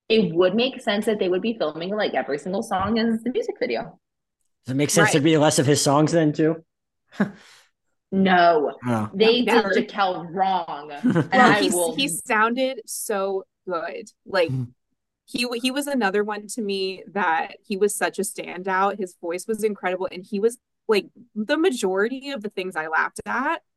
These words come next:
Speaker 3: was anything he said. He just was so perfect.
Speaker 2: Hmm.
Speaker 1: Beyonce.
Speaker 3: Beyonce.
Speaker 2: <laughs>
Speaker 1: I, I can't believe that they did him wrong, though. I'm sorry. Like, I'm such a huge fan of A Strange Loop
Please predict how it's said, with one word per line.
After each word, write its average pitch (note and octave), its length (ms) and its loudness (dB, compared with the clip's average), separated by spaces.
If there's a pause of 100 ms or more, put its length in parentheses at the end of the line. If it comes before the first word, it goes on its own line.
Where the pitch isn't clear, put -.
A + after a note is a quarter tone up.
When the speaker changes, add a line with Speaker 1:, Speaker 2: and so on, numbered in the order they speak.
(120)
Speaker 3:
was G3 140 2
anything G3 440 -2
he F3 120 -8
said. G3+ 440 -12
He G3+ 120 -4
just G#3+ 360 -2
was F#3 320 -4
so E3 280 -6
perfect. - 560 -12 (340)
Speaker 2:
Hmm. F#3+ 200 -6 (120)
Speaker 1:
Beyonce. G#3 840 -4 (920)
Speaker 3:
Beyonce. G3 1120 4
Speaker 2:
<laughs> G3 720 0 (460)
Speaker 1:
I, A#3+ 260 4
I B3+ 80 4
can't E4+ 280 2
believe F#4 260 2
that E4+ 120 4
they C#4+ 140 4
did G#3 180 2
him G#3 120 -4
wrong, F3+ 400 -2
though. E3 120 0
I'm F3 180 -2
sorry. F3+ 300 4
Like, F#3 200 4
I'm B3 180 0
such B3 340 -2
a C4 220 -8
huge G3 340 -8
fan F3 280 -6
of F3+ 80 -6
A E3+ 60 -2
Strange D#3+ 500 -4
Loop E3 460 2